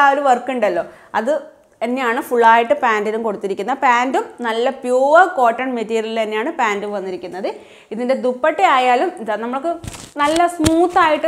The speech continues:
നമുക്കിങ്ങനെ ചുരുങ്ങി എങ്ങനെ വേണമെങ്കിൽ നമുക്ക് ഒതുക്കി ഇടാൻ പറ്റുന്ന ടൈപ്പിലുള്ള കോട്ടൺ ഇല്ലേ, അങ്ങനെ വരുന്ന ഒരു ദുപ്പട്ടയാണ് ഇതാ. ഇതിനും കുറച്ച് പ്രിന്റ് വർക്കൊക്കെ കൊടുത്തിട്ടുണ്ട്. ഇതാ, ഇതാണ് ഇതിൻ്റെ വർക്ക് വരുന്നത്. അപ്പോൾ ഇതിൻ്റെ പ്രൈസ്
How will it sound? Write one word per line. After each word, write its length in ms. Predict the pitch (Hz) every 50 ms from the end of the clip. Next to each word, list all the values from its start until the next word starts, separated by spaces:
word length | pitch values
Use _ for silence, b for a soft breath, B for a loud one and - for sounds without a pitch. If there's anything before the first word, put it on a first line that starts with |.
| 320
നമുക്കിങ്ങനെ 380 | 302 294 285 294 285 294 294 302 302
ചുരുങ്ങി 280 | 320 302 262 277 294 285 277
എങ്ങനെ 240 | 277 302 330 339 349 339
വേണമെങ്കിൽ 260 | 311 311 320 320 320 320
നമുക്ക് 220 | 302 294 - 320
ഒതുക്കി 260 | 294 240 262 - 311 320
ഇടാൻ 160 | 285 277 285 285 269
പറ്റുന്ന 240 | 269 277 285 285 277 294
ടൈപ്പിലുള്ള 400 | 285 277 269 277 277 277 285 277 277
കോട്ടൺ 280 | 240 214 214 220 220 214 202
ഇല്ലേ, 140 | 175 160 156 - - 196
അങ്ങനെ 240 | 208 240 269 330 339 285
വരുന്ന 240 | 247 226 220 247 277 - 226
ഒരു 100 | 220 196 208
ദുപ്പട്ടയാണ് 540 | 202 208 - 208 196 208 226 208 165 160 190 175
ഇതാ. 120 | 147 196 247 B B B B B B 202
ഇതിനും 220 | 220 247 339 415 - - -
കുറച്ച് 260 | 233 220 220 - 277 269 277 -
പ്രിന്റ് 280 | 240 233 233 220 254 247
വർക്കൊക്കെ 360 | 233 220 214 226 220 214 233 226 233
കൊടുത്തിട്ടുണ്ട്. 500 | 208 202 208 214 202 - 214 180 180 247 320 - - B B B B B B B _ _ _ - -
ഇതാ, 120 | 202 - - - - - - _ _ -
ഇതാണ് 240 | - 254 226 226 247 247 226
ഇതിൻ്റെ 220 | 220 214 247 381 - - - - - - 220
വർക്ക് 220 | 214 208 214 226 208 196
വരുന്നത്. 300 | 180 165 165 156 151 - B B B B B 240
അപ്പോൾ 140 | 247 302 285 269
ഇതിൻ്റെ 240 | 277 320 349 453 453 440
പ്രൈസ് 320 | 370 311 302 294 - 302